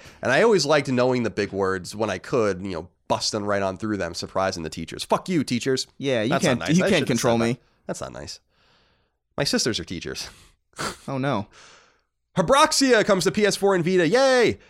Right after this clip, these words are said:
Speaker 1: Blast your way through a myriad of extraterrestrial incursions in this arcade-style shoo-, uh, scrolling shooter. Pilot the ship Habroxia through fifteen levels featuring intense boss fights, rescue missions,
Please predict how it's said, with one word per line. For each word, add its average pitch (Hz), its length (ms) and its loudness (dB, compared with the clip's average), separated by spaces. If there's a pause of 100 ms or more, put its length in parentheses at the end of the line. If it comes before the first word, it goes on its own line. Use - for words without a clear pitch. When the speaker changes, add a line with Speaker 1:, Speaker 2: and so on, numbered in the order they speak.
(160)
Speaker 1:
Blast 196 260 6
your 220 100 2
way 208 160 6
through 196 180 4
a 175 40 2
myriad 208 400 6
of 196 160 2 (140)
extraterrestrial 190 760 2
incursions 156 760 2
in 139 180 0
this 139 140 0
arcade-style 135 800 2
shoo-, 135 400 -2
uh, 123 80 0
scrolling 123 400 2
shooter. 113 320 0 (260)
Pilot 185 280 4
the 185 60 0
ship 180 240 0
Habroxia 160 640 2
through 123 120 -2
fifteen 156 280 -2
levels 143 300 2
featuring 131 320 0
intense 123 260 -2
boss 143 240 0
fights, - 260 0 (280)
rescue 165 280 2
missions, 147 400 0